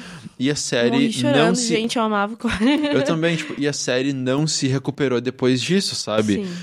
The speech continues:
Speaker 1: Parece que eles tinham um plano pra Rachel
Speaker 2: E não
Speaker 1: e eles
Speaker 2: conseguiram
Speaker 1: não
Speaker 2: mudar.
Speaker 1: souberam o que fazer com ela. Por quê? Depois daqui, tipo, ali pela metade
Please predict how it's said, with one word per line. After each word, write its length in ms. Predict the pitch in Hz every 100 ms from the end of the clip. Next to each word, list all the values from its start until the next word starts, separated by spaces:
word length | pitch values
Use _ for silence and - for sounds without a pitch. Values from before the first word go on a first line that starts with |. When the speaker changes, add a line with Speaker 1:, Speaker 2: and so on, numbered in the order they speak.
| -
Speaker 1:
Parece 380 | 139 127 139 -
que 80 | 151
eles 100 | 139
tinham 160 | 156
um 60 | 147
plano 260 | 135 147 185 185 -
pra 160 | - 127
Rachel 540 | 104 101 104 170 190 -
Speaker 2:
E 80 | 294
não 160 | 294 302
Speaker 1:
e 80 | 143
eles 200 | 143 147
Speaker 2:
conseguiram 180 | 277 160
Speaker 1:
não 20 |
Speaker 2:
mudar. 60 | - 165
Speaker 1:
souberam 320 | 131 143 175
o 60 | 156
que 160 | - 156
fazer 400 | - 165 131 131
com 280 | - 151
ela. 280 | 175 185 127
Por 240 | - 170 170
quê? 240 | 143 113 - - _
Depois 360 | 127 127 175 190
daqui, 180 | 180 151
tipo, 240 | - 139
ali 240 | - 117 160
pela 640 | - - 151 143 139 135
metade 960 | 117 117 - - 117 123 104 95 90